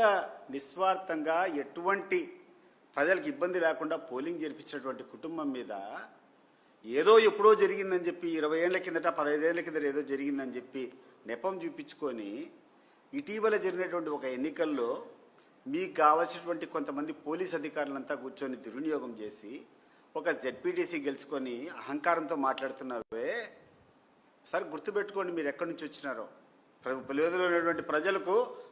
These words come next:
తెలుసు, వాళ్ళకు ఏ కుటుంబం అయితే మేలు చేసింది, ఎవరైతే మేలు చేశారో వాళ్ళకు స్పష్టంగా తెలుసు. ఈరోజు నువ్వు వైఎస్ఆర్సీపీ తరపున జరిపి జగన్మోహన్ రెడ్డి గారి దగ్గర టికెట్ తీసుకొని,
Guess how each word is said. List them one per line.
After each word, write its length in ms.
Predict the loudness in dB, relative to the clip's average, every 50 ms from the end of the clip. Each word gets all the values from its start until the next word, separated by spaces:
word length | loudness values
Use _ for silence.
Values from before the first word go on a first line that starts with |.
| -6 -2
తెలుసు, 220 | 0 0 2 2 8 10 12
వాళ్ళకు 240 | 12 12 10 6 2 0 0
ఏ 40 | 0 0 -2
కుటుంబం 260 | -2 -2 0 2 2 2
అయితే 160 | 2 2 0 0 0
మేలు 160 | 0 0 0 -2
చేసింది, 340 | -4 -4 -6 -6 -6 -6 -4 -2 0 2
ఎవరైతే 340 | 2 4 4 2 2 0 -2 -2 0
మేలు 160 | 0 -2 -2 -2 -4
చేశారో 380 | -4 -4 -2 -2 -2 -2 -2 -4 -4 -8 -12 -18 -20 -20 -20 -20 -20 _ -10 -6
వాళ్ళకు 200 | -6 -6 -2 -2
స్పష్టంగా 400 | -2 -2 -2 -2 -2 2 2 2 2 2
తెలుసు. 240 | 2 2 2 2 0 0 0 -2 -10 -18 -20 -20 -20 -20 -20 -20 -20 -20 -20 _ _ _ _ _ -20 -20 -20 -20 -20 _ _ 2
ఈరోజు 240 | 4 4 4 4 2 -2 -2 -2 -2
నువ్వు 380 | -2 -2 -4 -2 0 2 4 4 4 4 2 0 -4 -8 -14 -16 -20 -20 -20 -20 -20 -20 -20 _ _ _ _ _ -8 -2
వైఎస్ఆర్సీపీ 800 | 2 8 10 10 10 10 12 12 12 12 10 6 -2 -4 -4 0 2
తరపున 280 | 2 2 4 2 0 0 0 0
జరిపి 260 | 0 0 -2 -2 -2 -2 0 2
జగన్మోహన్ 500 | 2 2 4 2 0 2 2 2 2 4 2
రెడ్డి 120 | 6 8 8
గారి 120 | 8 8 6
దగ్గర 180 | 4 2 0 0 -2
టికెట్ 280 | -4 -4 -2 -2 -2 -4 -6
తీసుకొని, 500 | -8 -8 -8 -6 -6 -4 -4 -4 -4